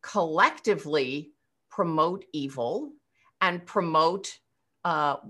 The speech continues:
whatever they can in terms of these, um,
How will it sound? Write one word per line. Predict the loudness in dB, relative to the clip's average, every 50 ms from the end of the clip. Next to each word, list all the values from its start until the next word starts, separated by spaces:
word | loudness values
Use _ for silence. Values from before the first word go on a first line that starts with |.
| -20 _ -8
whatever | 0 2 2 2 4 4 4 4 6 6 6 6 6 6 6 6 4 4 2 6
they | 6 6 6 6
can | 2 -4 -6 -4 -2 0 0 2 2 2 2 2 0
in | -2 -2 -4 -4
terms | -4 -6 -2 0 0 0 0 -2 -2 -2
of | -2 -2 -2 -4 -6
these, | -6 -4 -2 -2 -2 -2 -4 -6 -8 -8 -2 0
um, | 2 2 2 0 -2 -4 -10